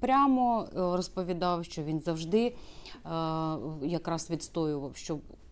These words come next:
Жуков, Пушкін, Катерина, е, всі московські батюшки, все було поруч, він з цим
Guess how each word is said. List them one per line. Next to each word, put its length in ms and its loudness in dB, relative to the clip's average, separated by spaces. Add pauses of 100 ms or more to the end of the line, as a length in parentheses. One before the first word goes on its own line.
Жуков, 760 6 (800)
Пушкін, 600 6
Катерина, 1120 6
е, 120 0
всі 300 2
московські 640 4
батюшки, 640 4
все 320 4
було 360 6
поруч, 540 4
він 380 2 (120)
з 80 -4
цим 400 0